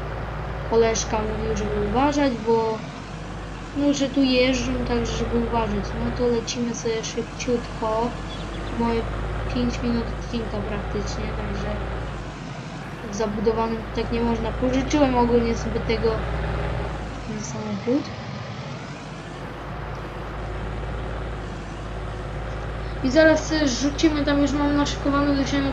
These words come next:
kosów, bo niedługo widzę siano kosy, chciałbym przypomnieć. I będzie to oczywiście nagrywane.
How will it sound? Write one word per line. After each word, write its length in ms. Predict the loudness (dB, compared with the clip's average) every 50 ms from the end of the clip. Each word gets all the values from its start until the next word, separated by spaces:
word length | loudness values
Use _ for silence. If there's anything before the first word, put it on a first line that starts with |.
| 2
kosów, 360 | 2 2 4 4 4 4 4
bo 100 | 4 4
niedługo 480 | 4 4 4 4 4 2 4 4 4 4
widzę 340 | 4 4 6 8 8 8 8
siano 260 | 6 4 2 0 0
kosy, 360 | 2 2 2 2 4 4 4
chciałbym 320 | 4 6 4 4 4 2 0
przypomnieć. 600 | -2 -2 -4 -2 -2 -2 -2 0 0 0 0 -2 -2 -4 -4 -4 -4 -4 -4 -4 -4 -4 -4 -2 0
I 60 | 2
będzie 380 | 6 6 6 6 6 4 4 6
to 140 | 6 6 6
oczywiście 480 | 6 2 2 0 0 0 0 0 -2
nagrywane. 840 | 0 0 0 0 2 2 2 2 4 4 4 4 4 4 2 2 2